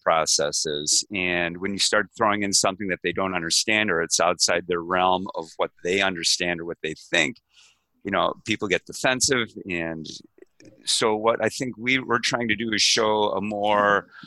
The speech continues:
holistic approach to training, that we're gonna start more basic than just we're gonna get the muscle strong. The, the, the drive has to come from, the brain gives a, a drive and it's asking certain muscles to go in a certain sequence.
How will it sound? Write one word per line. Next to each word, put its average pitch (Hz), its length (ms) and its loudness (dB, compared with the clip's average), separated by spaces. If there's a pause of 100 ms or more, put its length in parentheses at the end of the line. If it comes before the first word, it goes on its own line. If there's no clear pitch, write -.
(320)
holistic 120 520 2
approach 101 500 0
to 90 80 -6
training, 85 480 0
that 82 260 2 (400)
we're 120 180 0
gonna 117 160 2
start 104 400 4 (200)
more 113 260 2
basic 104 560 4
than 87 760 -2 (100)
just - 320 0
we're 98 100 -6
gonna 90 180 -2
get 87 160 0
the 87 80 -8
muscle 82 320 0
strong. 76 460 -2 (420)
The, 104 200 0
the, 101 420 -2 (120)
the 104 160 -6
drive 107 560 2
has 107 220 4
to 98 80 -2
come 101 420 0
from, 85 580 -2 (420)
the 101 140 -4
brain 107 340 2
gives 104 260 2
a, 87 100 2 (120)
a 87 100 0
drive 95 680 0 (100)
and 90 200 -6
it's - 200 0
asking 101 380 2
certain - 320 0
muscles 90 380 2
to 104 80 -4
go 95 100 -4
in 90 80 -6
a 85 60 -2
certain 87 340 0
sequence. - 640 0